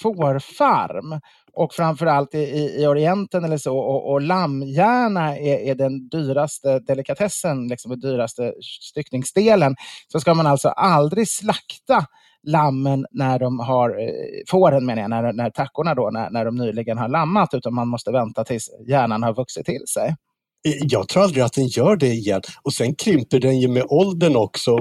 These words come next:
Speaker 2: Och vi har ju blivit ännu äldre sen vi spelade in
Speaker 1: Mm.
Speaker 2: sista avsnittet. Så
Speaker 1: Ja.
Speaker 2: att vi, vi har blivit dubbelkorkade här.
Speaker 1: Det är sant. Jag undrar hur det var med den där, eh, älghjärnan vi åt, om den var krympt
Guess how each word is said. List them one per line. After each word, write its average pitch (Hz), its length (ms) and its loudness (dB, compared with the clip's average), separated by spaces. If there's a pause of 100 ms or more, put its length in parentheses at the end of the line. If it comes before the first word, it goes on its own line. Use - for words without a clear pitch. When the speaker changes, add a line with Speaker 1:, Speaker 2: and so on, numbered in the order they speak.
(100)
Speaker 2:
Och 123 180 0
vi 123 100 2
har 170 100 4
ju 190 100 4
blivit 143 380 -2
ännu 117 540 -2 (100)
äldre 151 440 0
sen 104 240 -2
vi 101 80 -2
spelade 139 320 0
in - 60 2
Speaker 1:
Mm. 120 100 0
Speaker 2:
sista 120 400 -4
avsnittet. 117 720 -2
Så - 220 -4
Speaker 1:
Ja. 147 200 6
Speaker 2:
att 117 160 -2
vi, 131 120 -2 (220)
vi 120 160 2
har 151 60 6
blivit 160 300 0
dubbelkorkade 117 920 2
här. 90 380 -2 (180)
Speaker 1:
Det 117 120 -4
är - 60 -6
sant. - 500 -8 (200)
Jag 160 120 4
undrar 170 140 6
hur 180 100 8
det - 20 4
var 185 140 4
med 175 140 0
den 160 100 6
där, 147 80 8
eh, 139 500 2
älghjärnan 165 540 0
vi 151 80 0
åt, 123 300 0
om 131 100 -2
den 143 180 0
var 156 140 -4
krympt 117 340 -2